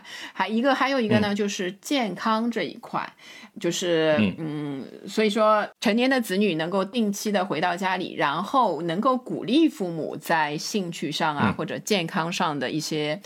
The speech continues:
Speaker 2: 这个消费的话，其实是对，嗯，亲子之间的互动是最有益的。
Speaker 1: 嗯，是。还有就是说他们的那个，呃，车辆的拥有率是还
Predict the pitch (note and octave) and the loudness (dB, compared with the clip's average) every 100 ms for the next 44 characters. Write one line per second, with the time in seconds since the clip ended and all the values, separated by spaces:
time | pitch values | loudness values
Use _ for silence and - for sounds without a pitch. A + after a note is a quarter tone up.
0 | - - - - D#3 D#3 C#3 C#3 C3 C3 | -16 -18 -10 -4 0 2 2 2 2 2
1 | E3 C#4 F4+ F#3 D#3 - - - - - | 0 0 0 0 -2 -4 -8 -14 -12 -4
2 | E3+ F3+ F#3 G#3 E3+ D#3+ F3+ A2+ - _ | -2 -2 -2 -2 -2 0 0 -2 -8 _
3 | _ _ D3+ C3 D3+ A#3 G#3+ - F3 F3+ | _ _ -8 -6 0 0 0 -2 -6 -6
4 | F3 E3+ E3 D#3+ D#3+ - D#3+ A#3+ F3 - | -6 -6 -6 -6 -10 -12 -6 -2 -2 -4
5 | A2 D#3+ A2+ - _ _ _ - G2 E2 | -6 -6 -6 -12 _ _ _ 0 2 0
6 | - - - F2 - - - B2 B2+ B2+ | -8 -4 0 0 -2 -8 0 2 4 4
7 | A#2+ A#2+ C#3+ C3+ B2 G#2+ A#2+ A2+ G2+ F#2 | 4 4 2 2 4 4 4 4 2 0
8 | - - G2+ F#2+ F2+ - E3+ F#3+ A2 A2 | -4 -10 -4 -2 0 2 2 2 2 2
9 | D#3 C3+ G2 F3+ A#2+ G2 - G#2 - F#2+ | 4 4 4 4 4 2 2 0 0 0
10 | F#2 | -2